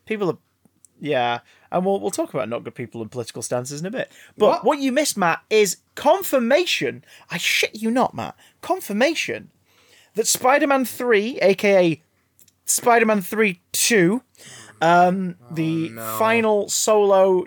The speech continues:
Speaker 1: Tom Holland,
Speaker 2: Oh,
Speaker 1: um,
Speaker 2: no.
Speaker 1: Spider-Man movie that's part of the M C U for now, and one of the two films left on the New Deal extension, which includes this movie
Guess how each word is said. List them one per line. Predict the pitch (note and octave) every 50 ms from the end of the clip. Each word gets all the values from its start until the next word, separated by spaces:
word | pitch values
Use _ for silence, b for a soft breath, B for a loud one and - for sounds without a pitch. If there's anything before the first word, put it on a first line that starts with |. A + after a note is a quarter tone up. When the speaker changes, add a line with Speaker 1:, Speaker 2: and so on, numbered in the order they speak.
| - -
Speaker 1:
Tom | - - G#3 G3+ G3
Holland, | F3 F#3+ F#3+ F#3 F3+ F3+ F3 E3+ E3+ E3+ E3+ E3 - - _ b b b -
Speaker 2:
Oh, | D3 D3 C#3+ C#3 C#3 C#3
Speaker 1:
um, | D3 D#3+ D#3+ D#3 D#3 D#3 C#3 C#3 C#3 C#3
Speaker 2:
no. | C#3+ C#3+
Speaker 1:
Spider-Man | C#3 C#3 C#3 C#3 G3 G3 F#3+ F#3+ F#3+ F3+ F3+ F3+
movie | F3+ F#3 F#3 E3+ F3+ F3
that's | D#3+ F3 -
part | - - G3+ F#3+ F#3 D#3
of | D3+ D3+
the | E3+ F3
M | E3 F3 D#3+
C | - - D#3+
U | D#3 D#3 D#3+ D#3 D#3 D#3+ - -
for | - - - D#3+ C#3+ C#3 C3+
now, | C3+ B2 B2 B2+ D3 B2
and | A#2+ C#3 C#3 C#3 C#3 C#3 C3+
one | C#3+ D3 D3
of | C#3+ B2+
the | - -
two | - - E3 D3 C#3+
films | - - D3+ C#3 C#3 C3+ B2
left | C3 C3 B2+ - -
on | B2+ B2
the | B2+
New | B2 B2 B2 B2 A#2
Deal | A2+ B2 A#2 A#2+ A#2
extension, | A#2 A2 - - A2 G#2+ A2 - D3+ D3+
which | D3 A#2+ - -
includes | A2 - - A2+ A2 G#2+ - - b b b b b
this | - A#2+ A#2 -
movie | A2+ A2+ A2+ A2 A2 A2+ A2